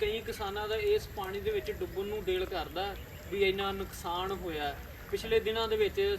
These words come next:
ਸੀਗੇ, ਜੰਗ ਦਾ ਨੁਕਸਾਨ ਹੁੰਦਾ ਪਿਆ ਸੀਗਾ ਜੰਗ ਨਾਲ, ਤੇ ਹੁਣ ਦੇ ਦਿਨਾਂ ਦੇ ਵਿੱਚ ਹੁੰਦਾ ਪਿਆ ਪਾਣੀ ਨਾਲ ਨੁਕਸਾਨ। ਪੰਜਾਬ ਯਾਰ ਇੱਕ ਨਾ ਜੰਗ ਦਾ ਮੈਦਾਨ ਏ, ਵੀ ਇਹਨੂੰ ਜਿੱਧਰ ਦੀ ਮਰਜ਼ੀ ਵਰਤ ਲਓ, ਵੀ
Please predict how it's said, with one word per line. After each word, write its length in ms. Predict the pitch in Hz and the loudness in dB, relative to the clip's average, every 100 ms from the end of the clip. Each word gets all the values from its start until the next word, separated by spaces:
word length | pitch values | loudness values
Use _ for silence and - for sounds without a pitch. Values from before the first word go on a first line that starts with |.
| - | -2
ਸੀਗੇ, 200 | 202 240 | -4 -2
ਜੰਗ 300 | - 175 175 | 0 0 2
ਦਾ 160 | 208 | 0
ਨੁਕਸਾਨ 400 | 220 214 226 214 | 0 -4 -2 -2
ਹੁੰਦਾ 200 | 220 190 | 0 -4
ਪਿਆ 220 | 170 196 190 | -2 -2 -2
ਸੀਗਾ 240 | 208 196 | -2 -2
ਜੰਗ 300 | 175 170 175 | 0 -2 0
ਨਾਲ, 260 | 208 226 220 - - - | 0 -2 -4 -8 -10 4
ਤੇ 120 | 208 | 6
ਹੁਣ 280 | 196 202 220 | 6 4 2
ਦੇ 120 | 240 | 2
ਦਿਨਾਂ 280 | 220 220 226 | 0 0 0
ਦੇ 80 | 214 | 4
ਵਿੱਚ 260 | 202 - | 2 2
ਹੁੰਦਾ 260 | 185 185 165 | -4 -4 -2
ਪਿਆ 140 | 196 226 | -2 -2
ਪਾਣੀ 300 | - 180 185 | -2 0 0
ਨਾਲ 180 | 185 180 | 0 -2
ਨੁਕਸਾਨ। 480 | 175 - - 170 - - - - - - | -4 -8 -8 -6 -6 -8 -14 -14 -6 2
ਪੰਜਾਬ 380 | 196 202 226 | 6 6 6
ਯਾਰ 220 | 240 226 226 | 4 2 2
ਇੱਕ 180 | 220 | 0
ਨਾ 340 | 240 254 262 262 - - - 202 160 | 0 0 0 -2 -8 -14 -12 -10 0
ਜੰਗ 240 | 185 196 | 2 4
ਦਾ 180 | 202 220 | 4 2
ਮੈਦਾਨ 480 | 214 190 175 196 180 | 2 2 4 4 0
ਏ, 140 | 165 - 185 | -4 -2 4
ਵੀ 60 | |
ਇਹਨੂੰ 160 | 208 208 | 4 4
ਜਿੱਧਰ 300 | 208 196 233 | 0 2 -2
ਦੀ 100 | 226 | -2
ਮਰਜ਼ੀ 380 | 196 202 214 247 | -2 -2 -2 -2
ਵਰਤ 300 | 190 - 196 | -2 0 2
ਲਓ, 240 | 208 220 - - - - | 4 4 0 -14 -14 -6
ਵੀ 120 | 403 | -4